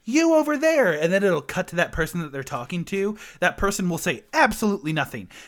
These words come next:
and then the camera will zoom in on their eyes, and then it just kinda, like, rests there for a few seconds, and we're like,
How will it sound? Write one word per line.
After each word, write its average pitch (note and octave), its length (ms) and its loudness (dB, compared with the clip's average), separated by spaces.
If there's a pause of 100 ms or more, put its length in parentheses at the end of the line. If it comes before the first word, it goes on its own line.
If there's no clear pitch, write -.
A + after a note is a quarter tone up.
and F#3 140 0
then F#3 80 0
the F3 80 0
camera G3+ 380 2
will D3+ 240 -4
zoom E3 600 2
in E3+ 160 2
on D#3 140 0
their D3+ 220 2
eyes, A2 800 -4
and F3+ 160 2
then E3+ 100 -2
it D#3 60 -4
just D3+ 260 -10
kinda, F3+ 180 -2
like, C3+ 200 -6
rests D3 680 -2
there C#3 300 0
for C#3+ 240 0
a C3 60 -6
few C#3 260 -4
seconds, A2+ 480 -6
and D3 180 -4
we're D#3+ 120 0
like, C#3+ 340 -4